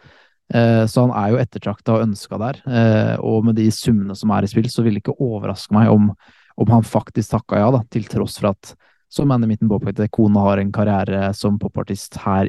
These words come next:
i Europa. Eh, men hun kan jo skrive låter og publisere ting derfra, hun. Eh, så jeg vet ikke om det er et, eh, reelt hinder, eller om det på en måte er en mer sånn, et godt argument for hvorfor han kanskje da ønsker å unngå det.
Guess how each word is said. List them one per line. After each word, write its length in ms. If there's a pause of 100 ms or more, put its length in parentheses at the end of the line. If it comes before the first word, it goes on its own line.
i 160
Europa. 460 (540)
Eh, 420
men 160
hun 120
kan 160
jo 100
skrive 320
låter 440
og 120
publisere 480
ting 240
derfra, 320
hun. 160
Eh, 640
så 100
jeg 60
vet 140
ikke 100
om 60
det 80
er 120
et, 120
eh, 360
reelt 360
hinder, 280
eller 120
om 80
det 120
på 80
en 60
måte 140
er 160
en 80
mer 160
sånn, 260 (640)
et 160 (280)
godt 280
argument 520
for 160
hvorfor 360
han 80
kanskje 320
da 220 (140)
ønsker 280
å 80
unngå 240
det. 60